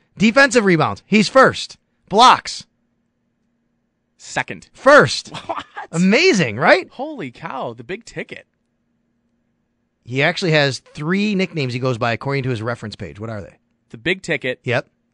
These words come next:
Speaker 2: Uh, I think
Speaker 1: K G.
Speaker 2: Oh, yeah, K G. Okay.
Speaker 1: And the kid. They call him the kid, I guess,
Speaker 2: All
Speaker 1: when
Speaker 2: right,
Speaker 1: he came in the
Speaker 2: K G,
Speaker 1: league.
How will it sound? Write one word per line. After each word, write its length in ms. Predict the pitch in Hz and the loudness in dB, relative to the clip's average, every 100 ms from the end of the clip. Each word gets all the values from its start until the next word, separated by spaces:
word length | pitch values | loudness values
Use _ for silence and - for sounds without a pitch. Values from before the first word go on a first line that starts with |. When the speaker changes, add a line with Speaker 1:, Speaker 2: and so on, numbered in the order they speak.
| _ _ _ _ _ _ _ _ _ _ _ _ _ _ _ _ _ _ _ _ _ _ _ _ _ _ _ _ _ _ _ _ _ _ _ _ _ _ _ _ _ _ _ _ _ | _ _ _ _ _ _ _ _ _ _ _ _ _ _ _ _ _ _ _ _ _ _ _ _ _ _ _ _ _ _ _ _ _ _ _ _ _ _ _ _ _ _ _ _ _
Speaker 2:
Uh, 100 | - - | -20 -18
I 140 | 117 | -18
think 100 | 120 139 | -12 0
Speaker 1:
K 180 | 151 | 2
G. 320 | 175 151 185 - _ - | 2 0 -2 -6 _ -4
Speaker 2:
Oh, 200 | 170 123 | -2 0
yeah, 160 | 151 | -2
K 180 | 123 156 | -4 -6
G. 200 | 135 147 | -6 -6
Okay. 180 | 117 135 | -6 -4
Speaker 1:
And 160 | 143 135 | -2 -2
the 80 | |
kid. 340 | - 160 - - _ _ _ _ _ _ _ _ _ _ _ | -2 0 -2 -6 _ _ _ _ _ _ _ _ _ _ _
They 40 | |
call 120 | - 143 | -4 0
him 60 | |
the 60 | 151 | 0
kid, 200 | 190 202 | 2 0
I 60 | |
guess, 100 | 143 | 2
Speaker 2:
All 60 | 131 | 0
Speaker 1:
when 60 | 156 | 0
Speaker 2:
right, 40 | |
Speaker 1:
he 100 | 175 | 2
came 120 | 190 | 2
in 80 | 190 | 2
the 40 | 165 | 2
Speaker 2:
K 20 | |
G, 20 | |
Speaker 1:
league. 180 | 160 113 | 0 -2